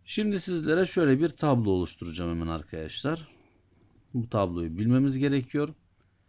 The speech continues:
Şimdi şart bir diyorum. Şart iki diyorum. And operatörüyle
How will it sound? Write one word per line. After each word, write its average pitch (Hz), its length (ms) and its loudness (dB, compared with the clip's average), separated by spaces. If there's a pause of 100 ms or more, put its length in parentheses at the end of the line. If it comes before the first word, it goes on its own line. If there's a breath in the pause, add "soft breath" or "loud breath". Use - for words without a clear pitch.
(260)
Şimdi 139 560 2 (240)
şart - 800 -4
bir 101 380 0
diyorum. 85 400 -6 (1600 soft breath)
Şart - 540 -2
iki 120 340 -4
diyorum. 127 380 2 (1700)
And 123 240 4
operatörüyle 85 920 -4